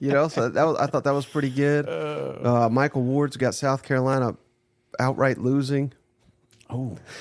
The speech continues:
Speaker 1: Uh, Nima says, "Hot dog Shane needs to stick, stick to three-step drops or Rattler gonna get killed."
Speaker 2: <laughs>
Speaker 1: Yeah, I, I mean, for this one, Shane, I wanna see the running game get going, 'cause
Speaker 2: Yeah.
Speaker 1: that was missing.
Speaker 2: Yeah.
Speaker 1: And that's,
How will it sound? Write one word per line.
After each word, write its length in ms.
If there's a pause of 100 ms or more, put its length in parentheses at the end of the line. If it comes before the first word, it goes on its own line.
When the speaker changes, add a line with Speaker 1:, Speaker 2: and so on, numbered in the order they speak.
(160)
Speaker 1:
Uh, 160
Nima 340
says, 220
"Hot 400
dog 380
Shane 460
needs 180
to 80
stick, 360 (140)
stick 320
to 80
three-step 540
drops 360
or 140 (380)
Rattler 280
gonna 200
get 180
killed." 440
Speaker 2:
<laughs> 40 (960)
Speaker 1:
Yeah, 540
I, 100
I 20
mean, 160
for 160
this 240
one, 160
Shane, 280
I 180
wanna 300
see 680 (560)
the 100
running 300
game 200
get 160
going, 220 (580)
'cause 200
Speaker 2:
Yeah. 80
Speaker 1:
that 100
was 140
missing. 420 (140)
Speaker 2:
Yeah. 240 (100)
Speaker 1:
And 160
that's, 320